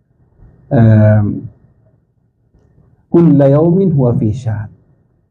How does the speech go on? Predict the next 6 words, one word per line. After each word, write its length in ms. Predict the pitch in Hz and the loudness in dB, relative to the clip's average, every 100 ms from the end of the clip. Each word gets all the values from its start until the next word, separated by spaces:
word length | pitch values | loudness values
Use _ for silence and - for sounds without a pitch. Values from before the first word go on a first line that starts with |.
| _ _ _ _ _ _ _ _ _ - | _ _ _ _ _ _ _ _ _ -2
যে 120 | 120 | 0
প্রতিদিনের, 920 | 143 139 151 143 185 214 226 220 226 - - _ _ _ _ _ _ _ _ _ _ _ - _ _ - | 0 2 2 2 0 2 0 -2 -6 -12 -20 _ _ _ _ _ _ _ _ _ _ _ -20 _ _ -10
প্রতিদিন 880 | - 156 156 160 156 156 202 220 190 | -2 -2 0 0 0 2 0 0 0
নতুন 260 | 160 156 139 | 0 0 0
নতুন 200 | 139 127 | 0 -2
অবস্থা। 540 | 113 110 - - - | -2 -4 -8 -16 -18